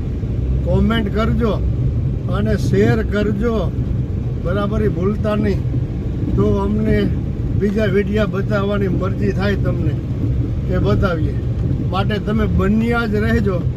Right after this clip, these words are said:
કેવું સુંદર સરસ મજાનું સ્થળ છે, ત્યાં નદી છે, જલની ખૂબ સારી એવી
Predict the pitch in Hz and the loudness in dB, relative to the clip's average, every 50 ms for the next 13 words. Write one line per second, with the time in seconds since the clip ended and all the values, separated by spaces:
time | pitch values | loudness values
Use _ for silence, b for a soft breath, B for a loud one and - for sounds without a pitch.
0 | - - - - - 196 202 220 226 233 233 214 202 - - 208 214 220 220 214 | -2 -4 -4 -2 0 0 0 2 2 0 0 0 0 0 0 0 0 2 0 0
1 | 220 220 202 - - - 202 202 220 220 - - - 196 202 190 190 208 202 196 | 0 0 0 0 0 0 0 0 0 0 0 2 2 2 2 2 2 2 2 0
2 | 196 175 - - - - 202 208 220 208 190 - 170 160 156 - - - - - | 0 0 -2 -2 -2 -2 0 0 0 0 0 0 0 0 0 0 0 0 -2 -2
3 | - - - - - - - - 196 190 190 180 - - 180 196 196 226 226 214 | -2 0 0 0 0 2 2 2 2 2 2 2 2 2 2 2 2 2 2 2
4 | 196 - 175 160 156 - - - - - - - - - - - - - - - | 2 2 0 0 0 0 0 0 -2 -2 -2 -2 -2 -2 -2 -2 -2 -2 -4 -4
5 | - - - - - - - - 147 180 196 208 220 220 214 220 220 180 170 214 | -2 -2 -2 -2 0 0 0 2 2 2 4 4 2 2 2 2 0 2 2 0
6 | 214 190 - - 190 196 208 214 214 208 208 208 196 | 0 0 -2 -2 -2 0 0 2 2 2 2 0 0